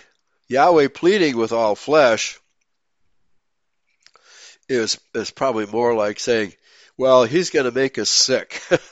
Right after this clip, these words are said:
So sick until we seek his cure. Isaiah sixty-six seventeen.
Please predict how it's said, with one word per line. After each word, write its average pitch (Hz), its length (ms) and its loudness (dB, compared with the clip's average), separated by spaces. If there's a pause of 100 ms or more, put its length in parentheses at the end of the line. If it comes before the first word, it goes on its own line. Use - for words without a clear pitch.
(340)
So 180 260 2
sick - 380 -2
until 143 320 -2
we 135 160 -4 (260)
seek - 540 0
his 151 440 4 (380)
cure. 160 500 4 (1200)
Isaiah 135 360 4
sixty-six - 800 -4
seventeen. 113 720 -4